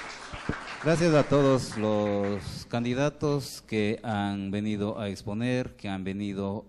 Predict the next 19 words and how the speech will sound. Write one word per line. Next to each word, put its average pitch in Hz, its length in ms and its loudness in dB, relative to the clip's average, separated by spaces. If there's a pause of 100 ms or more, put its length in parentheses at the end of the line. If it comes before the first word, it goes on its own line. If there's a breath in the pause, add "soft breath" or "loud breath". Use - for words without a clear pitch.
a 98 360 -6
discutir 98 500 -10
sobre 98 240 -8
sus - 200 -12
propuestas, 110 680 -6
a 95 60 -6
preguntar. 101 560 -6
Gracias 104 420 -6
a 98 80 -4
la 92 120 -4
ciudadanía 104 720 -2
también 104 300 -2
por 95 200 -6
la 92 160 -6
participación, 117 1000 -4 (440 loud breath)
gracias 107 440 0
a 101 80 2
los 98 200 0
televidentes 139 960 2